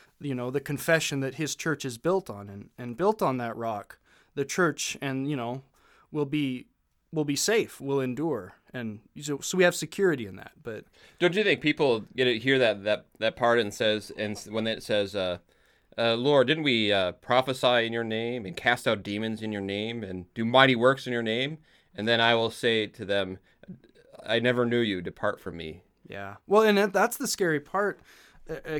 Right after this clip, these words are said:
Speaker 1: or it can be, because th-, those aren't just superficial people. They're not just, you know, people are flipping, "Yeah, I'm a Christian, whatever, you know, I was a member somewhere at some point," or what. I mean, these are people who,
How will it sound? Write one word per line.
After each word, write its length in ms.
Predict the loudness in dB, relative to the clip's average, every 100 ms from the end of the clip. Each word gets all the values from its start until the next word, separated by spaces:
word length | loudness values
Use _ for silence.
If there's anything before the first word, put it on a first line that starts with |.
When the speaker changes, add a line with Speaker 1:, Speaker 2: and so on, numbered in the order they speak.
| -4
Speaker 1:
or 100 | -2
it 80 | -2
can 240 | -2 -2 0
be, 120 | -2
because 540 | -4 -2 -2 -2 -6 -14 -20 -20 _ _ _ _ _ _ -12 -12 _ -2
th-, 200 | 2 4
those 220 | 6 6
aren't 180 | 4 2
just 160 | 0 0
superficial 600 | -2 -4 -2 -2 -2 -8
people. 500 | -6 -6 -6 -12 -14 -4
They're 180 | 0 2
not 320 | 2 0 -2
just, 440 | -2 0 0 -4
you 60 | -2
know, 160 | -2 0
people 200 | 2 0
are 60 |
flipping, 300 | 0 -2 4
"Yeah, 180 | 6 8
I'm 80 | 6
a 40 |
Christian, 380 | 2 -2 -2 0
whatever, 360 | 2 0 0 -4
you 100 | -2
know, 180 | -2 -2
I 120 | -2
was 360 | -6 -10 -8 -6
a 40 |
member 220 | -4 -4
somewhere 340 | -4 -4 -4 -6
at 120 | -8
some 180 | -10 -10
point," 240 | -14 -14
or 60 | -12
what. 120 | -6
I 60 |
mean, 160 | -2 0
these 220 | 0 -2
are 60 | -4
people 360 | -4 -4 -4
who, 300 | -2 -2 -4